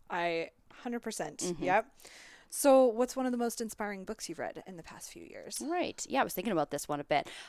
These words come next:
Speaker 2: Um, I guess there's two I thought of. One was Big Girl by Kelsey Miller.
Speaker 1: Okay.
Speaker 2: And she,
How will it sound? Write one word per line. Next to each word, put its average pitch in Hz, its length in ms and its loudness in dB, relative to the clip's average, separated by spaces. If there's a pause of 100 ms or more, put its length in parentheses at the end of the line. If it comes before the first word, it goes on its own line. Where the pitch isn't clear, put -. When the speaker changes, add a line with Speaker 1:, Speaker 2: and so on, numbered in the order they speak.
Speaker 2:
Um, 170 100 -2
I 160 60 2
guess 277 120 -2
there's 320 160 -2
two 202 380 0
I 135 60 6
thought 120 320 4
of. 190 240 2
One 196 320 6
was 175 460 2 (120)
Big 175 220 0
Girl - 320 2
by - 160 0
Kelsey - 360 -4
Miller. 147 420 2 (240)
Speaker 1:
Okay. 269 200 10
Speaker 2:
And 170 380 8
she, 220 400 4